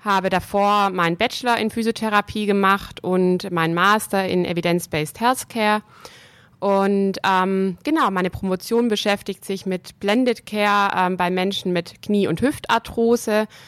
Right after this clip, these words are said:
also eine Mischform quasi aus digitaler und, ähm, persönlicher Physiotherapie, die ich da untersuche oder eben, da gehen wir nachher auch noch näher drauf ein, weiterentwickle. Genau,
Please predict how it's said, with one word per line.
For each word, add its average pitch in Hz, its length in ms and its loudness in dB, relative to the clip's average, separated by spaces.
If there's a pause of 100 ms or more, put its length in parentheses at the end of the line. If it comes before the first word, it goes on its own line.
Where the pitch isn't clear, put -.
(280)
also 185 380 0
eine 170 560 -2
Mischform 196 760 0
quasi 190 540 2
aus 170 260 -2
digitaler 202 880 2
und, 180 540 2
ähm, 170 320 0
persönlicher 208 640 2
Physiotherapie, 226 880 0
die 202 140 -4
ich 185 80 -6
da 175 180 0
untersuche 220 640 0
oder 180 400 0 (420)
eben, 185 300 2
da 175 140 -2
gehen 180 160 0
wir 175 80 4
nachher 180 320 4
auch 175 100 4
noch 175 140 0
näher 180 260 4
drauf 170 380 0
ein, 180 340 2
weiterentwickle. 233 920 0 (840)
Genau, 165 540 2